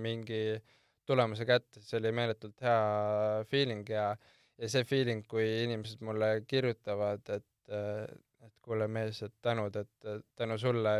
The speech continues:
üle aastate ma vaatan suusatamist jälle ja see on, seda on huvitav vaadata, siis see on uskumatu ja, ja siuke asi kindlasti viib mind edasi, et, äh, iga hommik, kui ma peaks ärkama vara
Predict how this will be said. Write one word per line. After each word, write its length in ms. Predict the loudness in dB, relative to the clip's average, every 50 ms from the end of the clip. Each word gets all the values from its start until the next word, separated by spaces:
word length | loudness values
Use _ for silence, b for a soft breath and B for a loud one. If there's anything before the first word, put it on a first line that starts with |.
| 4 4
üle 140 | 6 6
aastate 440 | 8 6 6 4 0 -14 -18 -20 -16 -10
ma 140 | -6 -2 0
vaatan 380 | 2 2 0 0 -4 -18 -10
suusatamist 680 | -4 -2 -2 -2 -2 -6 -10 -8 -8 -8 -8 -8 -6 -4
jälle 300 | -4 -2 -2 -2 -2 -4
ja 80 | -4 -4
see 100 | -6 -8
on, 80 | -8 -8
seda 200 | -10 -6 -4 -2
on 80 | -2 0 0
huvitav 340 | -2 -2 -4 -4 -2 0 2
vaadata, 320 | 2 2 0 -4 -16 -18
siis 320 | -18 -20 -20 -20 -20 -20 -20 b b b b b b b b b b b b b _ -2
see 80 | 0
on 120 | 0 2 2
uskumatu 640 | 0 0 -2 -4 -2 2 2 2 0 0 -2 0 2 2 2 2
ja, 200 | 4 4 4 4 4 2 2 2 2 2 2 2 0 0 -2 _ _ _ -6 0
ja 200 | 2 4 6 6 4 2
siuke 360 | 0 -2 -4 -4 0 4 4
asi 240 | 4 4 4 0 -4 -4 -2 -2 -2 -2 -2 -2 -4 -6 -8 _ _ _ -6
kindlasti 380 | -6 -4 -4 -6 -6 -6 -4 -4
viib 200 | -4 -4 -4 -4
mind 160 | -4 2 2 4
edasi, 380 | 4 4 2 0 0 -4 -4
et, 140 | -4 -4 _ _ -6 -2
äh, 320 | 0 0 0 0 0 -2 -4 -6 -14 _ _ _ -14 -10
iga 180 | -2 0 2 4 4 4 6 4
hommik, 300 | 4 4 2 -2 -6 -6 _
kui 120 | -16 -16 -12
ma 240 | -6 -2 0 0 0 0 -2 _ 2
peaks 260 | 2 2 2 2 2
ärkama 440 | 2 2 2 0 -6 -8 -4 -2 2
vara 260 | 4 6 6 6 6